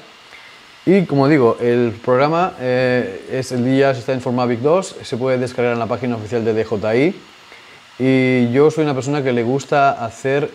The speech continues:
eh, cu-, como ha pasado mucho tiempo, no quería hacerlo con el mando porque pensé,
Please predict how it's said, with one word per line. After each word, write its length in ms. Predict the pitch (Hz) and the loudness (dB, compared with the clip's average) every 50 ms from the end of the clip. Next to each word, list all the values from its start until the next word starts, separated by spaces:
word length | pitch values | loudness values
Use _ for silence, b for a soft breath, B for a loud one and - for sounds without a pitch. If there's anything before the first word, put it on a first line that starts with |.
| - - | -10 -10
eh, 240 | 120 117 113 110 104 | -8 -6 -6 -6 -4
cu-, 140 | - 120 107 - - | -4 -6 -6 -6 -6
como 200 | - 127 131 143 | -4 -2 0 2
ha 20 | |
pasado 260 | 156 175 - 180 170 160 | 0 0 2 2 0 0
mucho 220 | 160 156 - 139 | 0 -4 -6 -6
tiempo, 420 | 135 151 151 143 151 165 170 - - - | -4 -4 -2 0 0 0 0 -2 -4 -8
no 220 | 135 131 135 139 | -6 -4 -4 0
quería 180 | 131 143 139 135 | 0 2 2 2
hacerlo 320 | 127 - 143 127 131 123 | 0 0 -2 -2 -2 -2
con 120 | 117 123 120 | -2 -2 -2
el 60 | 117 | -2
mando 320 | 117 127 139 139 139 139 | -2 -2 0 0 0 -2
porque 380 | 127 127 120 104 120 117 113 107 | 0 -2 -4 -2 0 0 0 -2
pensé, 560 | - - 117 110 110 - - 123 123 127 120 | -2 -4 -4 -4 -4 -4 -2 0 0 0 -2